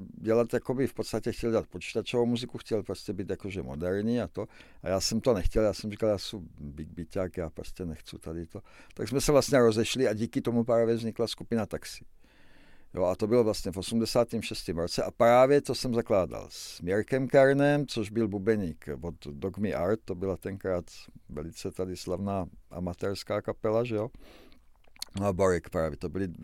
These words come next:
vlastně my jsme začínali takhle ve třech. No a furt jsme řešili basisty. Nemohli jsme sehnat basistu, takže těch basistů tu, tu se tam vystřídalo strašně moc. Byl tam Zdeněk Němeček, m, který jinak teda byl, je skvělý flétnista, že jo,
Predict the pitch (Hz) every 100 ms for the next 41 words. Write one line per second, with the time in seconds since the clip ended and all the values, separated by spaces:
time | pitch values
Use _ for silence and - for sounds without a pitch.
0 | - - 104 - 110 101 110 104 - 113
1 | 110 110 71 78 - 127 143 - - -
2 | - - - - - 98 101 135 135 143
3 | 160 139 - 151 135 113 127 - - -
4 | - 98 101 123 123 135 120 131 131 110
5 | 98 - 104 113 120 110 - 135 104 -
6 | 110 - 113 - 104 - - 113 120 120
7 | 120 107 - 120 123 127 123 110 - 135
8 | 98 104 - - - - - - - 104
9 | 104 117 95 98 113 117 120 123 117 131
10 | 131 117 110 - 82 87 90 98 - 95
11 | 92 - 104 110 110 110 - 113 107 107
12 | 98 78 92 90 - 104 101 - 90 87
13 | 104 - 120 117 101